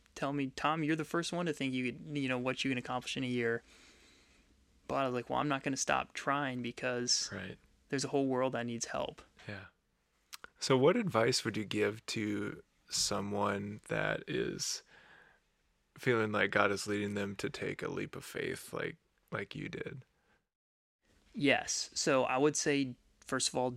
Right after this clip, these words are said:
Speaker 1: do it.
Speaker 2: Yeah.
Speaker 1: And the, in thinking of this question, I think people, by and large, aren't very good at judging risk.
Speaker 2: Mm-hmm.
Speaker 1: You know,
Speaker 2: Yeah.
Speaker 1: I think we're,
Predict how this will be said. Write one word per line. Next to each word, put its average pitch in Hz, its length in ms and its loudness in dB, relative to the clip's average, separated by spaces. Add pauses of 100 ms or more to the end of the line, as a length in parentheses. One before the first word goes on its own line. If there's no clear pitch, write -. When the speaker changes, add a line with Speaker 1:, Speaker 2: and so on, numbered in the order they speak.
Speaker 1:
do 117 240 -2
it. - 400 -2
Speaker 2:
Yeah. - 280 -8 (340)
Speaker 1:
And 131 540 2 (880)
the, 143 600 4 (920)
in 156 120 2
thinking 202 380 2
of 143 140 2
this 135 180 0
question, 127 720 0 (640)
I - 100 0
think 185 260 0
people, 139 640 2 (1040)
by 143 160 2
and 156 120 4
large, 127 360 4
aren't 127 240 0
very 135 200 2
good 123 240 0
at 110 220 2 (540)
judging 117 640 -2 (280)
risk. - 540 -4 (300)
Speaker 2:
Mm-hmm. 98 240 -8
Speaker 1:
You 135 120 0
know, 131 300 -2 (140)
Speaker 2:
Yeah. 135 220 -6
Speaker 1:
I 135 100 2
think 160 260 -2
we're, 127 460 2